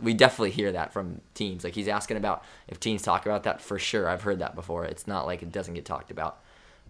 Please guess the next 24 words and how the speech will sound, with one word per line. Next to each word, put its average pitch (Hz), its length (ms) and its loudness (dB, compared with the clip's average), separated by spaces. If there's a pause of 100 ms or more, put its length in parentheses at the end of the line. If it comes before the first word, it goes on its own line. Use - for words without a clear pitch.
Um, 87 360 -2 (500)
but 98 120 2
yeah, 107 180 6
that 104 80 4
was 143 140 8
a 135 60 6
really 113 180 8
good 107 140 2
question. 104 280 2
I, 107 180 0 (540)
I 110 80 0
think 127 180 2
it, - 220 6 (460)
it, 107 300 0
you 120 180 4
have 127 120 8
to 131 60 -2
have 117 120 6
the 107 80 2
right 104 200 2
mindset 104 580 0
on 107 140 0
that. 113 220 0
And 104 240 -4